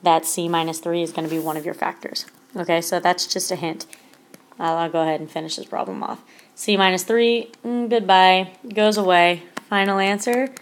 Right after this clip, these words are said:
c plus eleven. All right, that was kind of a short video. It went by way too fast for me.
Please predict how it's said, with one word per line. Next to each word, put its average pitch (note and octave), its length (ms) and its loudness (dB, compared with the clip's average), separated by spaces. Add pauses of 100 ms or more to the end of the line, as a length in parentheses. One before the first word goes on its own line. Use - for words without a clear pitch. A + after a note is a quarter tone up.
(320)
c E3+ 460 -4
plus D#4 600 -2 (540)
eleven. F3+ 380 0 (2750)
All C#4+ 120 -6
right, F#3+ 400 2
that D4 140 0
was B3+ 120 0
kind G3+ 160 0
of F#3+ 60 0
a F#3 60 -2
short G#3 260 -2
video. E3 480 2 (720)
It G3 80 -10
went G3 180 -2
by F#3 120 8
way F#3 160 2
too G3+ 160 -8
fast E3+ 360 0
for F3+ 140 -10
me. D#3+ 280 -4